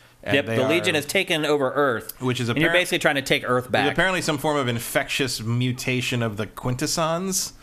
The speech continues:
Speaker 1: Um, so not the Decepticons, which leaves it open that, for the Decepticons to be playable maybe at some
Speaker 2: Mm.
Speaker 1: point. But I guess there's a, there, there's a bunch of character, like, known characters you'll be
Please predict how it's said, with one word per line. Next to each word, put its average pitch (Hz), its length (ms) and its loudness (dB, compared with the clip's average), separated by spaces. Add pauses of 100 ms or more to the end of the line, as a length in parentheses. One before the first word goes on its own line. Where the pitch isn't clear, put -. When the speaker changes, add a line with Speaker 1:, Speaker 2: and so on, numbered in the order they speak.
(500)
Speaker 1:
Um, 104 640 -2 (180)
so 113 140 -4
not 123 220 0
the 139 60 -2
Decepticons, 107 720 -4
which 98 120 -8
leaves 107 240 -4
it 104 80 -2
open 104 300 -4
that, 101 180 -8
for 113 100 -4
the 101 100 -4
Decepticons 101 600 -6
to 104 60 -6
be 101 100 -6
playable 101 460 -4
maybe 92 400 -10
at 98 100 -10
some 123 140 -2
Speaker 2:
Mm. 135 100 0
Speaker 1:
point. 95 160 -4
But 113 100 -2
I 123 80 0
guess 143 160 -2
there's 123 180 -2
a, 135 40 -8
there, 156 160 0 (160)
there's 160 200 -2
a 151 60 2
bunch 117 260 -2
of 104 220 -2
character, 107 400 -2
like, 107 240 -6
known 120 400 -2
characters 120 400 -2
you'll 117 100 0
be 117 260 -4